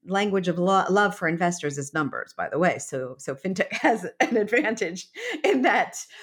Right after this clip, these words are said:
So we need to start off with that. Then act two, the hero, the solution. How are you going to solve this? How are you going to, to, to, to make their pain go away? Walk us through your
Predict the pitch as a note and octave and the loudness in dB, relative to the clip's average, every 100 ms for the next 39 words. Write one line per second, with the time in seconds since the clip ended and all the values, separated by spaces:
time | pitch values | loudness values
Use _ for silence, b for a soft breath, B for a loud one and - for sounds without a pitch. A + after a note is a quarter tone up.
0 | B B - C#4+ C#4+ C4+ C#4+ D4 B3 A3+ | B B 0 0 2 0 0 -2 -6 0
1 | C4+ B3 A#3 A3+ A3+ A3 E3+ F3+ F#3+ E4 | 2 4 2 0 -2 -2 -4 -6 0 2
2 | G#4 G#4+ G#4+ G#4 G#4 G#4 _ _ _ - | 2 2 0 -2 -6 -14 _ _ _ 0
3 | C4 C4+ - G#3 B3+ A3 F3+ D3+ C#3 G3 | 2 2 -4 -4 -2 0 -2 -4 -2 -2
4 | A3+ G#3 F#3 D#3 C3+ C#3 F#3+ G3 G#3+ A3 | 0 0 0 0 -2 -4 -6 -2 2 2
5 | A3 F#3+ D#3 C#3 D3 F3 G3+ F#3+ F#3+ F3+ | 2 0 -2 0 0 2 2 2 2 2
6 | G3 F#3+ F#3 F3 F3 D#3 D3 C#3 F#3 F#3+ | 0 -2 2 4 4 2 -4 -2 0 2
7 | G3 F3+ F3 F3+ F3+ F3 D#3+ D3 - F3 | 2 0 0 0 0 0 0 -2 -8 -6
8 | - C#3+ - - D3 - F3 F#3+ F#3+ G3 | -4 -4 -4 -6 -6 -6 -4 -2 -2 0
9 | E3 E3 F3+ F3+ E3+ E3 D#3 D#3 D#3 D#3 | -2 -2 -2 0 0 0 0 0 0 -2
10 | B B B F3 F#3 G#3+ A3 A3+ A3 - | B B B 2 4 4 4 0 -2 -6
11 | A#3 A3 A#3+ G#3+ E3+ D3+ D3+ E3+ E3+ D#3 | -4 2 4 4 4 0 2 2 4 4
12 | D#3 | 2